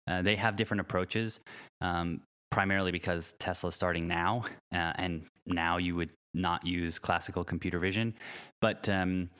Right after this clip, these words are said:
Mobileye's been doing this for over ten years in production, and so they're just gonna keep using that same approach for detection. They also believe detection's the easiest part. So, um,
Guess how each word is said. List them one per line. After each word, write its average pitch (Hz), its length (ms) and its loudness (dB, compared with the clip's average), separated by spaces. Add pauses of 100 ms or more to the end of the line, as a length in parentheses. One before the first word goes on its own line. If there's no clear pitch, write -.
Mobileye's 110 380 2
been 92 100 0
doing 98 200 4
this 90 160 0
for 82 420 -2 (400)
over 85 180 0
ten 90 240 -2
years 95 480 0 (400)
in 95 160 0
production, 95 540 2
and 85 100 -2
so 87 180 0
they're 85 120 0
just 85 200 -6
gonna 85 140 -2
keep - 260 -4
using 82 220 0
that 78 160 -2
same 85 220 -2
approach 80 320 -6
for 85 100 -4
detection. 82 580 -4 (440)
They 113 100 6
also 131 280 4
believe 95 480 0
detection's 101 480 2
the 92 200 -2
easiest 85 320 0
part. - 340 -4 (380)
So, 90 460 0 (240)
um, 85 360 0